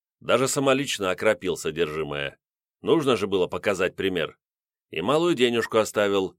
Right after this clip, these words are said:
пообещав осенью рассчитаться сполна за готовый продукт. Все собранное пустил на изготовление пороха. Почему бы и нет? Он здесь уже известен,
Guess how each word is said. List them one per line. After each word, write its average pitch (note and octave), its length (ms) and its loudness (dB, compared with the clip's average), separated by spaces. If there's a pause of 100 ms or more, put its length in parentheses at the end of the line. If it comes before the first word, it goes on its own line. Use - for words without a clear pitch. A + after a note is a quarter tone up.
пообещав F#2 640 0
осенью B2+ 460 0
рассчитаться F#2+ 600 -2
сполна E2+ 520 -2
за G2+ 120 -2
готовый D#2+ 400 -2
продукт. E2+ 520 -4 (960)
Все A#2 200 4
собранное B2+ 480 6
пустил A#2 400 0
на A#2 100 6
изготовление G2+ 640 2
пороха. D#2 560 -2 (480)
Почему C#3 300 2
бы G2+ 180 4
и - 20 0
нет? D2 300 -6 (440)
Он D3 200 2
здесь D3 240 0
уже A2+ 240 4
известен, G2+ 560 -2